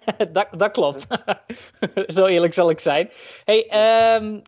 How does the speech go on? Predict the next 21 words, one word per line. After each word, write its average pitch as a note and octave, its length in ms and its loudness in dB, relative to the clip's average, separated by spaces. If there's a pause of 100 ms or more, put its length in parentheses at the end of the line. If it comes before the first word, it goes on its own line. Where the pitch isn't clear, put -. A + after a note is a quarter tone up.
eh, G3+ 340 0
wat G3+ 240 -2
betreft, G3 480 -6
eh, F3+ 520 0
jezelf, E3+ 480 0
eh, F3+ 320 0
want D#3 180 -6
jij, E3 340 2
eh, D#3 60 -4
voor - 160 -6
de D#3 60 0
goede E3 200 -4
orde, F#3 180 0
jij F#3+ 140 0
zit G#3 180 -6
in G#3 140 -6
Oostenrijk, C#3 500 0
hè, A3+ 120 0
op F3 80 -4
dit D3+ 100 -6
moment? A#2+ 420 -12